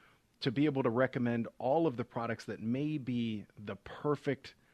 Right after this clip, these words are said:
fit for what you're trying to accomplish. And you know that they're looking at your particular scenario with very clear glasses on and non-biased glasses at that, to know that they're doing everything in their power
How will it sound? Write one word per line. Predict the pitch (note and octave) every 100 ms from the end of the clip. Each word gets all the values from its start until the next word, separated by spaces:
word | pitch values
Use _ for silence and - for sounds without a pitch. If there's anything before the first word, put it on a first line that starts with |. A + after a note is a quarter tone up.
| _ _
fit | - - A#2+ -
for | - G#2
what | G2
you're | F#2+
trying | G2 G#2 F#2+
to | F#2
accomplish. | G2 - E3+ B2+ A2 -
And | G2+
you |
know | A2 B2
that | A#2+ A2
they're | G#2
looking | G#2 C3+ C3+ A2+
at | G2 G2 F#2 _ - - -
your | A2 C3+
particular | C3+ - A2+ A2+ G2
scenario | - G2+ F2+ F2+ F2+ F2+ F2+ - - - -
with | G#2+ G2+ - - _
very | G2+ A#2+ D3 C#3
clear | - C#3+
glasses | A#2 A2+ A2 G#2+ G#2+ A2
on | G#2 G2+
and | F#2+ G2
non-biased | G#2+ A2 G#2+ - B2+ B2 G#2 -
glasses | G2 F#2+ - G2
at | G2
that, | A#2+ A#2 G2+
to | -
know | G2+ A2+ A2+
that | G#2 G#2
they're | G2+ A2+
doing | A#2+ G#2+ G#2
everything | A2 A#2+ - A#2 A2+
in | A2+ G#2+
their | G#2 G2
power | - C#3+ A#2 G2 F#2+